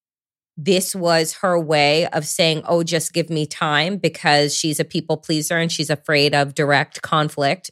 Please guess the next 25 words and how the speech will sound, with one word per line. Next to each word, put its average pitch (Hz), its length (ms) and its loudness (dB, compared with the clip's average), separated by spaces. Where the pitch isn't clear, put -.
and 147 200 -2
so 147 240 2
wanted 147 320 0
to 151 100 -4
create 151 380 -2
space - 420 0
in 147 80 -4
that 135 180 -2
way. 139 380 -2
Um, 160 220 4
and 160 80 2
it 147 100 -2
sounds 170 300 2
like 156 220 2
ghosting 170 540 2
is 147 160 -2
naturally 151 480 0
something 147 420 -6
that 135 160 -2
she 156 200 -4
has 151 200 -2
done 147 280 0
in 147 120 -2
the 147 60 -6
past. - 640 -4